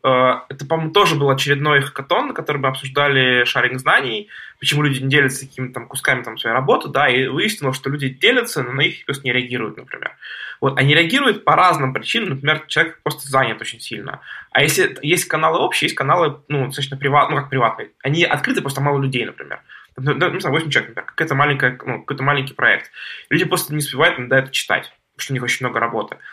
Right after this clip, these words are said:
Вот. Или прочитали, но по существу нечего сказать, например. Ну, такое тоже бывает. Вот. И мы просим там ставить какие-то галочки, типа, «Я тебя услышал», да, ну,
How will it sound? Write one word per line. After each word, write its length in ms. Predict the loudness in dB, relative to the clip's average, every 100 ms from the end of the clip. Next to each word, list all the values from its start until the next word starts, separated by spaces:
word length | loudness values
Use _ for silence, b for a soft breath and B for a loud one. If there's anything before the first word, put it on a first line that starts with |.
| B B
Вот. 300 | -2 -2 2
Или 80 | 2
прочитали, 880 | 2 2 4 6 6 6 4 0 -6
но 640 | -2 2 4 6 4 0 -8 _
по 60 |
существу 320 | -2 0 0 0
нечего 220 | 0 0
сказать, 260 | 2 0
например. 340 | -2 -16 -20 -20 _ _
Ну, 80 | -8
такое 200 | -4 0
тоже 200 | 0 0
бывает. 340 | 0 0 0 -6 B B B
Вот. 300 | -2 -2 -2
И 100 | 0
мы 500 | 2 4 4 6 4 4
просим 460 | 2 2 0 -2
там 120 | -4 -2
ставить 240 | 0 0
какие-то 200 | -2 -4
галочки, 480 | 2 4 4 0 -6
типа, 460 | -16 -10 -8 -8 -6
«Я 100 | -6
тебя 200 | -4 -4
услышал», 440 | -2 0 2 2
да, 120 | 2
ну, 100 | 2